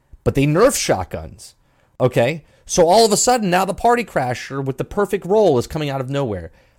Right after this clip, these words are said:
And that right there just proves to me that now they've changed it, so now it's not a, it's not a, so the percentage of getting that one's a lot bigger than the guns that they've made special now,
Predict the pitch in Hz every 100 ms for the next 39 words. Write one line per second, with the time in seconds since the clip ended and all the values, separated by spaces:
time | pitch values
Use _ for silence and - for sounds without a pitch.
0 | - _ - 151 190 175 175 160 170 151
1 | 147 127 - 180 202 185 131 - 101 90
2 | 87 110 _ _ _ _ - 127 120 -
3 | _ _ _ _ _ _ _ _ - 135
4 | 156 165 147 - 190 202 139 - 131 113
5 | 110 131 139 143 123 - 135 131 - -
6 | 127 120 143 - 180 156 131 160 151 147
7 | 180 147 123 110 120 131 113 160 123 120
8 | 135 113 110 113 117 107 104 110 131 117
9 | 95 92 101 - 90 - 120 170 175 -